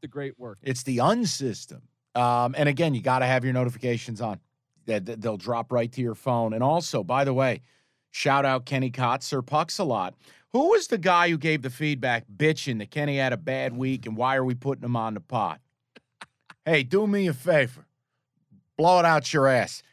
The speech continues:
Speaker 2: Kenny moved to four and oh after the All-Star break, three and oh on the pod this week. Perfection. Two of the games were rocking chairs. All even money or better teams.
Speaker 1: This one is from Ryan.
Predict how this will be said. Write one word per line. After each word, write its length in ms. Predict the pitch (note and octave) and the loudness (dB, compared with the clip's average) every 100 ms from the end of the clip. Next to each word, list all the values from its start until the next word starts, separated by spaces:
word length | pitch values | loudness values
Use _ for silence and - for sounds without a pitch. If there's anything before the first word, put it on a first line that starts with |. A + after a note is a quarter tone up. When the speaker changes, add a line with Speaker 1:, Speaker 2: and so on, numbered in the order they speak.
| _ - | _ -2
Speaker 2:
Kenny 300 | F#3+ G3+ G3+ | 2 4 4
moved 380 | F#3+ F#3+ F3 E3+ | 4 4 2 -2
to 100 | B2+ | -4
four 480 | - F3+ F#3 F#3+ | -4 2 4 4
and 100 | F3+ | 4
oh 240 | E3+ D#3+ D3 | 4 4 4
after 300 | C3+ B2+ D3 | 2 -2 -2
the 100 | C3+ | 0
All-Star 440 | C3+ B2+ - B2 | 0 0 -2 -4
break, 320 | A2+ B2 A#2+ | -2 -2 -4
three 440 | - - C#3+ F3 F3+ | -8 -12 -4 0 2
and 80 | E3 | 4
oh 200 | D3+ D3 | 4 4
on 220 | C#3 C3 | 2 0
the 40 | |
pod 380 | B2 C3 B2 A2 | -2 0 0 -2
this 240 | A2+ - | -6 -8
week. 280 | A#2+ G2+ - _ _ | -8 -8 -10 _ _
Perfection. 640 | - B2+ D#3 B2+ - - - _ _ _ - | -4 -2 0 0 -2 -12 -16 _ _ _ 2
Two 160 | G#3 | 4
of 60 | F3+ | 4
the 40 | |
games 320 | D3+ D3+ C#3+ | 4 2 2
were 60 | C3+ | 0
rocking 500 | B2 D3 C#3 C3 G2+ | 2 4 2 0 -6
chairs. 480 | - G#2+ C#2+ - - _ _ - C3 | -4 -6 -6 -12 -20 _ _ -18 2
All 320 | F3 F#3 F3 | 6 6 4
even 240 | F#3 D#3+ | 2 2
money 320 | D#3+ D#3+ D#3+ C#3+ | 4 4 2 0
or 80 | |
better 320 | B2 C#3+ C3 A#2+ | 0 -2 -2 -6
teams. 480 | B2+ F#2 - - _ _ _ _ _ _ _ _ _ _ _ _ _ _ _ | -10 -12 -16 -20 _ _ _ _ _ _ _ _ _ _ _ _ _ _ _
Speaker 1:
This 200 | D#3+ D#3+ | -4 0
one 140 | E3+ D#3+ | 0 0
is 100 | D3+ | -2
from 400 | - C#3+ C3+ B2+ | 0 0 0 -4
Ryan. 720 | A#2 A2+ C#3 D3 E3+ F3 D#3+ | -6 -4 -2 0 0 -4 -8